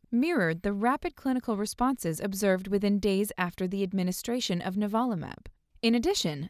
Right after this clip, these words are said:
the T M E showed a reduction of both C D four positive, L A G three positive regulatory T, or T R one T cells, and P D L one positive tams already at this early treatment time point. The depletion of T R one cells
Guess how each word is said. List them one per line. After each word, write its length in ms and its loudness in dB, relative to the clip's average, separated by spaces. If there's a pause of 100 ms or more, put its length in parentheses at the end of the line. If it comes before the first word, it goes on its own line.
the 120 -4
T 260 2
M 160 2
E 100 6
showed 320 4
a 60 0
reduction 600 0
of 180 -2
both 200 2
C 260 0
D 140 2
four 220 2
positive, 640 -2 (300)
L 120 6
A 120 4
G 220 0
three 280 -2
positive 540 0
regulatory 580 0
T, 420 -2 (320)
or 120 2
T 260 -2
R 180 4
one 300 0
T 200 -4
cells, 520 -4 (300)
and 160 -2
P 180 -2
D 140 0
L 180 2
one 220 2
positive 420 0
tams 580 -2
already 520 2
at 160 0
this 260 -2
early 260 2
treatment 380 -2
time 240 0
point. 380 -10 (720)
The 80 0
depletion 640 0
of 200 -2
T 220 -2
R 160 0
one 240 2
cells 400 -2